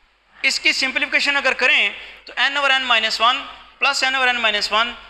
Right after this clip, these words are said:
ये throughout cancel हो जाता है। तो आपके पास क्या रह जाएगा? आपके पास रह जाएगा one over a, x over a raise to power n minus one, n over n minus one minus one। अच्छा, ये याद रखिएगा, ये step याद रखने वाला है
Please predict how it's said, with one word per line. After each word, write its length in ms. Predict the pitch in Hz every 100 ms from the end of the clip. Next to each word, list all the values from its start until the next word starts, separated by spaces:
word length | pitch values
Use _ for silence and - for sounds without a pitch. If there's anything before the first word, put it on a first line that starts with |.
| -
ये 220 | 190 285
throughout 360 | 294 233 262 247
cancel 300 | 220 208 226
हो 60 |
जाता 220 | 208 190 185
है। 80 | 180 - - - - - - - - -
तो 60 |
आपके 220 | 240 247
पास 180 | 277 269
क्या 180 | - 294
रह 140 | 277
जाएगा? 320 | 220 196 160 143 - - - _ _ _ _ _ -
आपके 220 | 202 214
पास 180 | 254 254
रह 100 | 254
जाएगा 200 | 254 269
one 320 | 233 185 214
over 140 | 269 277
a, 400 | 208 190 220 262 - - - - _ - _ _ - - - _ 214 240
x 180 | -
over 140 | 285 285 214
a 380 | 196 202 247 247 - - - _ _ _ _ -
raise 260 | 196 240 -
to 100 | 269 -
power 260 | 214 233 247 240
n 300 | 240 262 277 - - 214
minus 440 | 208 220 233 233
one, 280 | 214 226 233 -
n 160 | 226 247
over 140 | 247
n 120 | 233
minus 260 | 233 226 220
one 100 | 226
minus 240 | 208 185 170
one। 100 | 147 -
अच्छा, 180 | 208 -
ये 140 | 262 277
याद 280 | 262 285
रखिएगा, 480 | 302 - 208 196 208
ये 200 | 233 226
step 260 | 233 240 233
याद 240 | 220 214
रखने 240 | 262 262 247
वाला 200 | 202 180
है 280 | 175 190